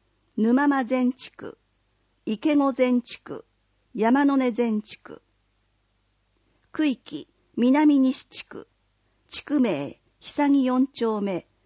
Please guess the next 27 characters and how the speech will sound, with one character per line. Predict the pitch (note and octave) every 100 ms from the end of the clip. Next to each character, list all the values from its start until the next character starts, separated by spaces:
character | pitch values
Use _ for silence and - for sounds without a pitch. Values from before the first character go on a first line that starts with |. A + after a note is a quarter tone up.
| _
桜 | - C#4 - C#4+
山 | C#4 C4 B3
一 | A#3 _
丁 | - B3+
目 | C4
か | B3+ D#3+
ら | C#3+
三 | - G3 G3
丁 | - G3 E3
目、 | D3 C3+ _ _ _ _ _
桜 | - A#3+ - D4
山 | C#4 C4
四 | B3+ B3 B3+
丁 | - A#3+ A3+
目 | G#3+ G3+ - -
一 | A3 D#4
番 | C4+ G#3+ F3+
か | D#3+
ら | E3+
十 | F3 A#3
三 | A#3+ A#3 F#3+ C3
番、 | E2+ C#2 - _ _ _ _ _
桜 | - - A3+ B3+ C4
山 | B3 A#3+ G#3+
五 | G#3+
丁 | G#3+ A3 G#3
目 | G3+ F#3+